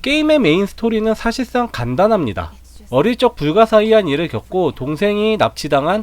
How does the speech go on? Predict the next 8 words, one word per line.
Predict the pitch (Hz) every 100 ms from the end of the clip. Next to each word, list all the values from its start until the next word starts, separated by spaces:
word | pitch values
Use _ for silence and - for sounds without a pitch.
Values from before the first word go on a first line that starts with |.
| -
제시라는 | - 127 - 214 208 208 127
여성이 | 101 120 180 120 87 - -
어른이 | - 131 185 240 240
되어 | 156 185 180
연방 | 120 143 180 202
통제국이라는 | - 247 240 226 214 208 202 190 175
기구에 | 117 110 147 165
잠입해 | 107 113 - 185 117